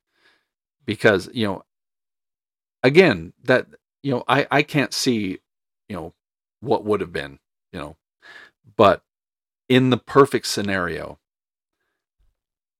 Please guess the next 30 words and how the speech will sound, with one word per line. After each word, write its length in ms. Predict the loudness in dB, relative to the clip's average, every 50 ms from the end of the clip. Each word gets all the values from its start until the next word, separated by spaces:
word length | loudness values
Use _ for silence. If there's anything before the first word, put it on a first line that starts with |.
| _ _ -6
I 140 | -6 -6
think 300 | -6 -6 -8 -8 -8 -8 -6
I 80 | -6 -6
would 180 | -4 -4 -4 -4
have 300 | -4 -6 -8 -12 -20 -20 _ _ _ _ _ _ _ _ _ _ _ _ _ _ _ _ -8
graduated 720 | -4 -2 0 0 0 2 2 2 2 2 2 0 -2 -2
with 160 | -4 -6 -6
the 80 | -8
degree 520 | -12 -12 -10 -4 -2 0 2 2 2 0 -2
in, 440 | -4 -6 -8 -10 -10 -10 -12 -14 -16 _ _ _ _
you 80 | -20 -20
know, 180 | -20 -20 -20 _ _ _ _ _
visual 360 | -4 -2 -2 0 2 2 2 4
arts 340 | 4 4 2 0 -2 -6
or 60 | -10 -6
graphic 360 | -4 -4 -4 -4 -6 -6 -6
arts 260 | -6 -6 -6 -8 -8
or 40 | -8
whatever. 320 | -8 -6 -6 -8 -8 -10 _ _ _ _ _ _ _ _ _ _ _ _ _ _ _ _ _ -8
And 420 | -6 -4 -4 -4 -4 -6 -8 -10 -14 -18 _ _ _
it 80 | 0 2
would 140 | 4 4 4
have 100 | 4 2
been 160 | 0 0 0
at 120 | -2 -6
the 60 | -10 -12
time 500 | -8 -4 -2 0 0 0 -2 -6 -8 -8
at 240 | -10 -10 -10 -10 -10
the 260 | -10 -8 -8 -8 -10 -12
emergence 880 | -12 -12 -10 -4 -2 2 2 2 2 0 -4 -8 -8 -8 -8 -10 -10